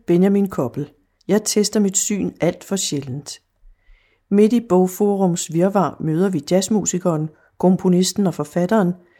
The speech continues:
der som stærkt nærsynet er fuldstændig afhængig af sine briller. Det fører til en livlig samtale om, hvordan hans nærsynethed har været med til at forme ham,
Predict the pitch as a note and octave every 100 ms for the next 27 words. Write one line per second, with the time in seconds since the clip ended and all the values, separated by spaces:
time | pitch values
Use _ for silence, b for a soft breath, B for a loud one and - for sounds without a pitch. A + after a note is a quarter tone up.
0 | b - F#3 F3+ F#3 - - G3+ G3+ G3
1 | F3 F#3 - G3 D#3+ E3+ - - A#3+ A#3
2 | - F3 - F3+ E3 D3+ D#3 E3 - F3
3 | D#3+ D#3+ D3+ - B2+ C#3+ D3 _ _ _
4 | b b b b _ G#3 G#3 A3 G#3 G3+
5 | F#3 G#3 A3+ A3+ F3+ E3+ - F#3 D#3 -
6 | E3+ - b b _ F3+ F3 D#3 F3+ F3+
7 | E3 D#3+ D3 E3+ - F#3+ D3 E3 D#3 -
8 | D#3+ D#3 D3 D3 D3+ - F3 D#3 - C#3
9 | G3 F#3 D#3+